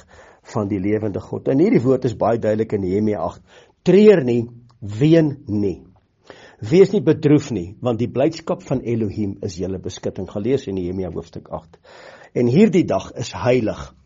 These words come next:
Wees nie bedroef nie." So as dit met jou moeilik gaan oor hierdie seisoen, die periode van die loofhutfees, wil ek jou nooi om na hierdie boodskap te luister, na die skrifte te gaan lees, en dat jy werklik getransformeer sal word, sodat Vader jou kan kom herstel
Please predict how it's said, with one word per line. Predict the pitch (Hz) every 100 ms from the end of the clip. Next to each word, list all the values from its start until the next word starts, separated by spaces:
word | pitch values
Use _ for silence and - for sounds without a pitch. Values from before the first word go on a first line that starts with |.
| _ -
Wees | 95 143 151 - - - _
nie | 85 95 104 98 - -
bedroef | - 80 85 -
nie." | 80 - - - - _
So | -
as | 208
dit | 254
met | 185 202
jou | 175
moeilik | 120 127 139
gaan | - 123 117
oor | 104
hierdie | 101 101 110
seisoen, | - 101 - 98 92 - _
die | 113
periode | 110 135 113 110 117
van | - 120
die | 104
loofhutfees, | 95 98 101 107 104 - 107 107 - _ _ _ _ _ _ _ _
wil | - 185
ek | 190 190
jou |
nooi | 143 127 131
om | 117
na |
hierdie | 107 127
boodskap | 110 135 - 143
te | -
luister, | 107 107 -
na | 113 107
die |
skrifte | 113 - 202 220
te | 220 131
gaan | 107 90
lees, | 90 90 - _ - - -
en | 131
dat | 123
jy | 147 151
werklik | 101 110 180 175
getransformeer | 107 - 139 131 - 123 101 92 101
sal | - 101
word, | 85 80 - _ _ - - _
sodat | - 113 107
Vader | - 147 151 151
jou | 123
kan | 123 107
kom | 110 95
herstel | 90 - - 127